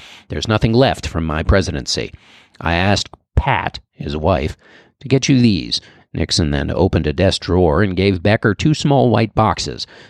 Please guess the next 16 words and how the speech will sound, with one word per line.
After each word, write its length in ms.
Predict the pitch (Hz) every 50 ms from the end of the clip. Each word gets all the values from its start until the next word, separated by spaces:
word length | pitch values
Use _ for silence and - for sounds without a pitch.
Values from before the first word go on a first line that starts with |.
| _ _ _ _ _ _ _ _
"From 160 | - 143 131
my 100 | 135 -
personal 400 | 127 - 190 165 - 151 131 120
jewelry 400 | 117 110 127 156 139 110 101 90
box," 480 | 80 - 80 - - - - - - 98
Nixon 280 | 80 - - - 76
said. 360 | - - 85 76 80 95 120 -
"There 140 | 98 107
aren't 180 | 107 117 117 104
any 160 | 104 104 98
more 280 | 92 90 107 123 104 87
of 40 | 80
these 220 | 90 98 107 117
in 80 | 117 110
the 80 | 127
world." 420 | 131 123 123 120 101 - - -